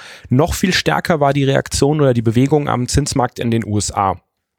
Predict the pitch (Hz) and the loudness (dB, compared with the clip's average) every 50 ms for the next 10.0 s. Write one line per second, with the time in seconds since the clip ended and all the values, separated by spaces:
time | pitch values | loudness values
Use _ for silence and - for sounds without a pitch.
0 | _ _ _ _ _ _ _ - _ 123 117 123 117 120 - - 156 165 180 160 | _ _ _ _ _ _ _ -4 _ 0 0 2 0 0 0 0 0 0 2 2
1 | 143 139 127 123 123 120 127 127 - - - 170 170 160 156 143 131 120 117 123 | 2 2 2 2 0 0 0 -2 -2 -2 -2 -2 0 0 0 0 0 2 2 2
2 | 120 113 107 117 127 135 - - 151 156 165 147 135 135 156 156 - 151 131 117 | 0 2 2 2 2 2 0 0 0 0 2 2 2 2 0 2 0 0 0 2
3 | 107 117 - - - - - 107 - 120 127 196 - - - - - - - - | 0 0 -2 -4 -6 -6 -6 -2 -2 -2 -2 -2 -4 -8 -14 -20 -20 -20 -20 -20
4 | _ - 123 117 113 - 127 127 139 131 135 131 - - 117 - - 123 113 113 | _ 0 2 2 2 2 2 0 0 0 0 0 0 -2 -2 0 0 0 0 0
5 | 120 131 - 131 117 113 113 110 107 - - 110 - - 110 - - - - 123 | 0 0 0 0 2 2 2 2 0 -2 -4 -6 -2 -2 -4 -2 -2 -4 -4 -4
6 | 127 135 - - 113 - 113 117 151 - - 143 151 - - 165 - - 185 185 | -4 -4 -4 -4 -2 0 -2 -2 -2 -2 -2 -2 -2 -2 -4 -6 -2 -2 0 0
7 | 220 - _ - - - - - - _ _ _ _ _ - 139 139 143 131 - | -2 -4 _ -18 -20 -20 -20 -20 -20 _ _ _ _ _ 0 0 0 0 0 0
8 | 127 120 127 131 131 123 123 123 131 - 123 113 - - - 117 - 151 156 - | 0 2 2 2 2 0 0 -2 0 0 0 -2 0 0 -2 -2 0 -2 -2 -2
9 | 185 - - - 185 - 127 123 131 - 131 135 147 151 - - 135 120 - | -4 -2 0 0 0 2 2 0 0 0 0 0 0 -2 0 0 -2 -2 -2